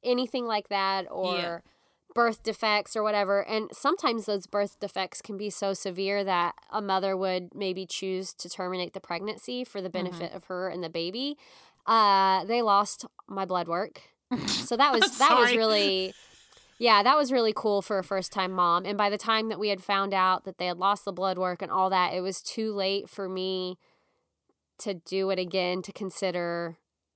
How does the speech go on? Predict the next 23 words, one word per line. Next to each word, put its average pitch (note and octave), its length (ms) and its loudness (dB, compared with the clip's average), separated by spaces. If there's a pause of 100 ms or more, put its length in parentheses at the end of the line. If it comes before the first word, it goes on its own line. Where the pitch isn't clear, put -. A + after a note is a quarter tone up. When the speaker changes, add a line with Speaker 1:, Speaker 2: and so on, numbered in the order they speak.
Speaker 1:
those F#3+ 240 -2
options, B3 520 0
I C4 120 4
guess. C4 320 2
I G3 140 0
don't G3 100 -2
know. F3 140 -2
So F3+ 160 -6
that B3+ 140 2
was G#3 140 -6
really G3 200 -2
frustrating. E3+ 800 -6 (480)
And, G3 420 2
yeah, G3 340 4
I G#3+ 80 -2
mean, A#3 200 -2
it's C4+ 120 -2
a D#4 60 0
training C4+ 440 0
hospital. - 600 -4
So F#3+ 240 -2
it's F#3+ 160 -4
like F#3 220 0